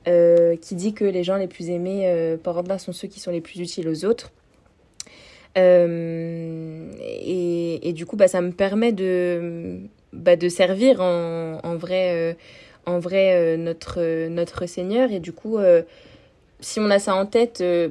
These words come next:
'fin, j'essaye d'avoir ça en tête tout le temps quand, euh, je suis en stage, quand, euh, quand, euh, je, 'fin, je travaille, et cetera. Euh, parce que c'est, c'est, entre guillemets, facile, du coup. Enfin, c'est pas quelque chose qui est très compliqué de, d'être utile, euh,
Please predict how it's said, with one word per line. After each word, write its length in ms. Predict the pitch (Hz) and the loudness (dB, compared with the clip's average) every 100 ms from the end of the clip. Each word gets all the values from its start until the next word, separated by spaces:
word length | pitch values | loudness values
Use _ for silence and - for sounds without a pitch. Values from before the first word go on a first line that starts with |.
| - | -4
'fin, 200 | 185 - - | -4 -4 -8
j'essaye 400 | - 175 196 226 | -8 -2 0 2
d'avoir 280 | 202 175 175 | 4 2 0
ça 300 | - 208 190 | -4 -4 -4
en 100 | 185 | -4
tête 280 | 175 175 - - - | -6 -8 -10 -20 -20
tout 140 | - 180 | -14 -14
le 80 | - | -4
temps 260 | 185 180 175 - | -4 -4 -10 -14
quand, 300 | 170 165 165 | -14 -8 -2
euh, 580 | 165 160 160 160 156 | 0 0 -2 -2 -4
je 60 | 160 | -6
suis 140 | - | -6
en 80 | 170 | -6
stage, 420 | 170 170 160 165 | -6 -8 -6 -8
quand, 220 | - 156 160 | -10 -12 -8
euh, 220 | 156 156 156 - - _ | -8 -8 -12 -20 -20 _
quand, 240 | 175 170 | -10 -6
euh, 220 | 170 160 160 | -4 -4 -4
je, 140 | 160 156 | -8 -12
'fin, 180 | - 156 | -12 -12
je 100 | - | -10
travaille, 380 | - 175 180 | -8 -4 -4
et 80 | 170 | -4
cetera. 480 | - 165 165 175 247 - _ _ _ 165 | -8 -12 -10 -8 -12 -16 _ _ _ -4
Euh, 440 | 170 170 170 170 | -4 -4 -8 -10
parce 200 | 170 - | -12 -14
que 80 | 185 | -12
c'est, 680 | 175 175 175 170 170 170 170 _ _ _ _ _ - | -8 -4 -2 0 -2 -4 -8 _ _ _ _ _ -14
c'est, 420 | - 202 190 185 | -2 2 2 2
entre 280 | 185 185 214 | 0 0 -2
guillemets, 400 | 196 202 208 202 | -2 0 2 2
facile, 640 | 202 190 190 - 240 208 170 | 2 0 0 0 0 0 -4
du 120 | 175 | -8
coup. 260 | - 190 185 | -8 -10 -2
Enfin, 140 | 185 | -2
c'est 120 | 180 | -2
pas 100 | 196 | -2
quelque 180 | 208 220 | -4 -6
chose 200 | - 208 | -6 -6
qui 100 | - | -6
est 80 | 185 | -10
très 180 | - 180 | -8 -8
compliqué 540 | 185 175 202 196 190 - _ - | -8 -10 -8 -6 -6 -10 _ -8
de, 200 | 165 175 | -2 -2
d'être 320 | 165 165 - | -2 -6 -8
utile, 320 | 175 - 185 | -8 -6 0
euh, 600 | 180 170 165 165 160 156 | 6 6 6 4 2 0